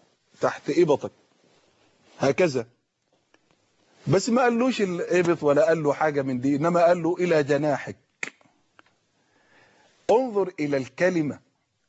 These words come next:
كلمة الج-، الجناح، عندما تأخذ معها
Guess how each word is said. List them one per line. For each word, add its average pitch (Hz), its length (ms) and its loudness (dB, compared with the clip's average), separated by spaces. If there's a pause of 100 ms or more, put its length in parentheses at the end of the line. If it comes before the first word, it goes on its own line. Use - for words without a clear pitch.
(340)
كلمة 185 440 2
الج-، 127 380 -6
الجناح، 135 720 0 (1160)
عندما 180 840 0 (1000)
تأخذ 185 460 2
معها 175 580 0